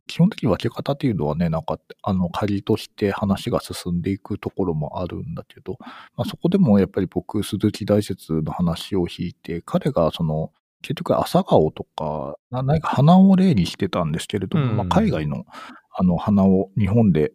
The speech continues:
Speaker 1: あの、植えたら、最初の一年はやっぱりそれ同じようにできるけど、二年、三年経ってくるうちにだんだん日本に最適化されてくるっていう話をしたりとか、
Speaker 2: ああ。
Speaker 1: あるいはその仏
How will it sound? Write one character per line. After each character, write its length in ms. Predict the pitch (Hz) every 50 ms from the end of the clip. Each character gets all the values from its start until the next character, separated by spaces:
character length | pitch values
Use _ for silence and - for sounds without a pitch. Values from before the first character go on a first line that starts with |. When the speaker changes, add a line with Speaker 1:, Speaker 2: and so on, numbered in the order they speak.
| _ -
Speaker 1:
あ 80 | 98
の、 160 | 92 90 90 92
植 200 | 98 95 104 101
え 20 |
た 160 | - - 107
ら、 180 | 92 85 80 - -
最 200 | - 185 185 208
初 100 | - -
の 80 | 233 226
一 180 | 214 - -
年 80 | - 208
は 60 | 98
や 80 | 85 -
っ 20 |
ぱ 80 | - 92
り 60 | 90
そ 100 | - 104
れ 80 | 95 82
同 240 | 92 95 101 110
じ 100 | 110 117
よ 100 | 120 117
う 40 | 104
に 60 | 90
で 100 | 82 87
き 80 | - -
る 80 | 101 95
け 120 | - -
ど、 100 | 82 87
二 160 | 92 113 139
年、 180 | 170 180 180 180
三 240 | 175 - 180 170 165
年 140 | 143 127
経 100 | - -
っ 20 | 170
て 100 | - 131
く 100 | - 98
る 60 | -
う 20 |
ち 60 | - -
に 60 | 90
だ 120 | - 135
ん 20 | 170
だ 100 | 165 135
ん 40 |
日 60 | 113 107
本 200 | 104 120 123 127
に 80 | 127
最 240 | 123 - - 123 117
適 220 | - 117 117 -
化 180 | - - 120 113
さ 180 | - - - 123
れ 120 | 113 117
て 100 | - -
く 160 | - - -
る 220 | - - - - -
っ 40 | _
て 100 | - 92
い 60 | 85
う 40 | 87
話 300 | - - 85 85 - -
を 80 | 98 98
し 140 | - - -
た 80 | -
り 80 | - -
と 80 | 104
か、 40 | 92 80
Speaker 2:
あ 300 | 78 85 - - - -
あ。 420 | - - - - - _ - -
Speaker 1:
あ 20 |
る 100 | 180 214
い 60 | 190 135
は 180 | 120 120 110
そ 140 | 107 - 107
の 240 | 107 101 98 98 101
仏 260 | 104 - - 165 -